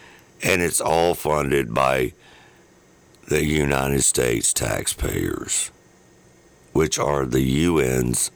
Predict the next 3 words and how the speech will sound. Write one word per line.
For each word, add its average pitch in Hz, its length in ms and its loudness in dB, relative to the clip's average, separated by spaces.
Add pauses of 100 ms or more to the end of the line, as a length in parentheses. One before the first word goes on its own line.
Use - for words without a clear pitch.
(380)
largest 62 600 -2
donors. 52 680 -4 (500)
Really? 85 400 2